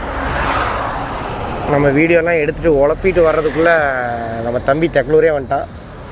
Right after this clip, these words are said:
<laughs> ரவி, ஆமா ரவி,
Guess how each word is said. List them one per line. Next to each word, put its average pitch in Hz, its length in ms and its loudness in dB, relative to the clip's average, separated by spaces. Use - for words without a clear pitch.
<laughs> 285 340 2
ரவி, 214 340 4
ஆமா 185 280 4
ரவி, 190 180 0